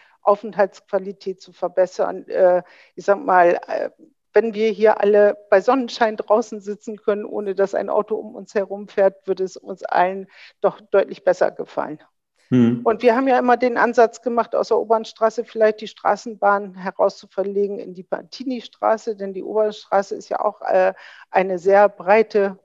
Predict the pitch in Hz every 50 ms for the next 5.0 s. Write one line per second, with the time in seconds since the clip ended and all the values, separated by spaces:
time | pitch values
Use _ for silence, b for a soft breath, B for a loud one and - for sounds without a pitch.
0 | _ _ _ - 262 - - - 196 180 180 175 180 - - 196 175 170 165 -
1 | - 214 202 - 196 180 180 196 180 185 190 196 196 202 185 185 185 185 185 185
2 | 185 _ - 196 185 190 185 180 180 180 - b b b b b b - - 196
3 | 190 - - 196 180 180 180 - 196 165 - - 180 170 165 170 - - - 151
4 | 151 - - _ _ _ _ _ - 147 - - - 165 170 - - - -